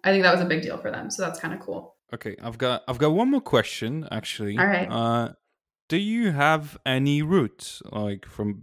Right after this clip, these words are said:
Speaker 2: like, are your parents got, like, how do you call them? Uh, ancestors. Do you know anything, uh, about that?
Speaker 1: So I think my family is a pretty even split between German and English.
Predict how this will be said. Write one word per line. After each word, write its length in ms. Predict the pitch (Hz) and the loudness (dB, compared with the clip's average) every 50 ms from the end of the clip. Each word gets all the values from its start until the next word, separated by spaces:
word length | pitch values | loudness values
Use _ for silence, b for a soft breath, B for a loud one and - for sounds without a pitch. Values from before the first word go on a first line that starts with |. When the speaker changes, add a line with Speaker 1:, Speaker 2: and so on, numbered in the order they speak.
| - - | -12 -10
Speaker 2:
like, 300 | - - 104 101 - - - | -8 -6 -6 -8 -8 -10 -8
are 120 | - 110 104 | -6 -4 -4
your 120 | 104 101 | -4 -6
parents 380 | - - 113 110 107 104 101 - | -6 -4 -4 -2 -2 -2 -4 -4
got, 300 | - 107 104 104 104 - - - - | -6 -6 -6 -6 -8 -12 -18 -14 -12
like, 200 | 107 101 98 - _ _ - - - b b b b b b | -12 -12 -12 -14 _ _ -20 -20 -20 b b b b b b
how 80 | 147 | 0
do 60 | 160 160 | 0 0
you 40 | |
call 240 | 139 - 156 151 143 | 2 4 6 6 6
them? 160 | 120 117 113 - - | 4 2 0 -2 -2
Uh, 560 | 107 110 113 110 113 113 113 110 110 107 104 107 - _ | -2 0 2 2 2 2 2 2 2 0 -2 -4 -8 _
ancestors. 800 | - 127 131 131 117 104 - - 107 101 - - - - 107 98 98 - | 0 2 4 4 4 0 0 -2 -2 -2 -2 -4 -8 -8 -8 -8 -8 -4
Do 100 | - 120 | 0 2
you 80 | 120 131 | 4 6
know 120 | 135 131 | 6 6
anything, 460 | 123 117 113 104 - 120 110 104 104 107 | 6 6 4 4 4 2 2 2 2 0
uh, 240 | - - 110 113 - | -2 -6 -8 -8 -6
about 260 | - 107 107 104 - | -6 -6 -6 -6 -6
that? 240 | - 101 - - _ _ _ _ _ _ _ _ _ | -8 -8 -8 -10 _ _ _ _ _ _ _ _ _
Speaker 1:
So 260 | - - 240 233 233 | -10 -4 0 2 4
I 200 | - 214 220 214 | 4 4 4 2
think 800 | 208 - - - - - 285 294 302 320 330 - - - - - - - - - _ _ _ _ _ _ _ _ _ _ _ _ _ _ _ _ _ _ | -2 -4 -10 -16 -2 2 4 6 6 6 4 0 -2 -6 -12 -14 -14 -16 -20 -20 _ _ _ _ _ _ _ _ _ _ _ _ _ _ _ _ _ _
my 240 | 220 208 214 220 214 | -2 0 0 0 0
family 680 | 214 - - 208 202 196 196 196 196 202 202 196 - | -2 -4 -2 0 2 2 4 4 4 4 2 2 2
is 440 | - 185 180 180 - - - - - _ _ _ _ _ _ _ - | 2 0 0 0 -2 -4 -8 -10 -18 _ _ _ _ _ _ _ -4
a 60 | 190 180 | -2 -2
pretty 500 | 185 - - 196 190 190 190 - - 190 | -2 -4 -2 0 2 2 2 2 0 0
even 260 | 185 175 180 180 175 | 0 2 0 0 0
split 500 | 175 - - - - 185 185 180 - - | -2 -6 -8 -4 2 4 6 6 4 2
between 800 | 185 180 - - - 190 175 170 165 156 156 160 160 165 151 - - 180 | -2 -4 -4 -4 -4 -2 0 0 0 0 0 0 -2 -4 -6 -8 -8 -10
German 520 | 165 - - 165 165 165 165 170 170 170 165 | -6 -2 0 0 2 2 2 0 -2 -2 -2
and 180 | - 160 160 - | -2 -2 -2 -2
English. 880 | - - 170 175 170 180 196 208 247 277 294 294 - - - - - | -4 -4 -4 -4 -2 -2 0 2 2 2 2 0 -2 -6 -8 -10 -12